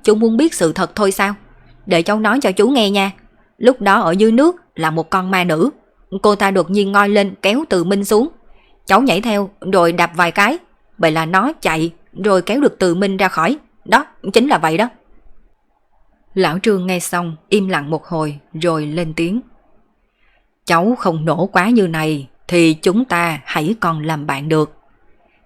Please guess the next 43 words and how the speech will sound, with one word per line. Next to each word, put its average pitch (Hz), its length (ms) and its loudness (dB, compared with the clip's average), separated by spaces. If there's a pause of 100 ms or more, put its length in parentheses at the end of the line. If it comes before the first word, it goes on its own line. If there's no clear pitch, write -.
Đạp 170 280 2
vài 151 320 -4
đạp 147 260 -6 (140)
là 165 240 0
đánh 175 300 0
được 180 180 0
ma 165 280 -2
quỷ. 160 260 -4 (680)
Sao 175 400 2
không 165 240 -2
bảo 151 160 0
lúc 247 180 0
đó 190 300 0 (300)
Ngọc 180 240 4
Hoàng 170 240 0
Đại 156 160 0
Đế 190 180 2
nhập 262 260 2
vào 156 140 -2
người 151 240 0
cháu 180 300 0
luôn 185 200 2
đi? 160 160 0 (1300)
Từ 160 220 0
Thanh, 180 340 -6 (360)
ôi 165 280 0
thôi 175 340 -6
được 170 240 -4
rồi, 160 380 -4
không 247 220 -2
thèm 175 240 -2
so 190 240 -4
đo 185 220 0
với 185 120 -2
lão 170 140 -4
già 202 180 -4
này. 156 240 -4 (1400)
Từ 180 140 2
Thanh 196 280 -6
cầm 165 280 -4
ly 180 200 0
trà 165 180 -6
lên, 180 300 -4